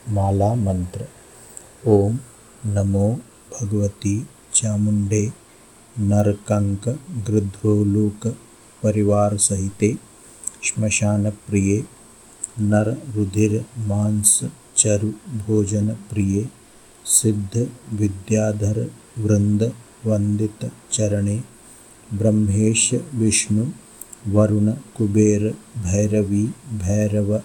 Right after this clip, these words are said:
प्रिये इंद्र क्रोध विनिर्गत शरीरे द्वादशादित्य चंड प्रभे अस्थि मुंड कपाल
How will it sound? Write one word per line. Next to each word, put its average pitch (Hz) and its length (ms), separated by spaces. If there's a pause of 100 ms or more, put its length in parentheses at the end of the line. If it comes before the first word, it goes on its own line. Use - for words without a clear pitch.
(280)
प्रिये 101 340 (760)
इंद्र 107 400 (420)
क्रोध 104 420 (360)
विनिर्गत 104 800 (380)
शरीरे 98 540 (720)
द्वादशादित्य 107 1400 (340)
चंड 107 440 (300)
प्रभे 101 420 (800)
अस्थि 117 540 (300)
मुंड 110 440 (400)
कपाल 104 600